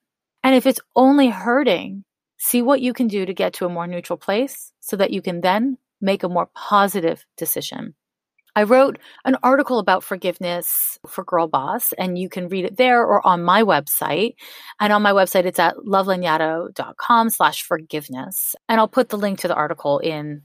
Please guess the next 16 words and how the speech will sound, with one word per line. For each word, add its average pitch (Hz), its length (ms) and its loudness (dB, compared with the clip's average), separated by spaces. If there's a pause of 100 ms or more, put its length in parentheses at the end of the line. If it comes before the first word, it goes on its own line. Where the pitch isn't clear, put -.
(140)
the 165 240 0
show 165 240 -2
notes - 420 -4
of 160 200 -10
this 160 160 -2
episode. 175 680 -4
But 208 180 2 (440)
I 262 60 4
want 311 180 6
to 370 60 0
encourage 294 400 -2
you, 285 240 0
if - 260 0 (180)
you're 240 180 0
struggling 269 520 0
to, 208 600 -6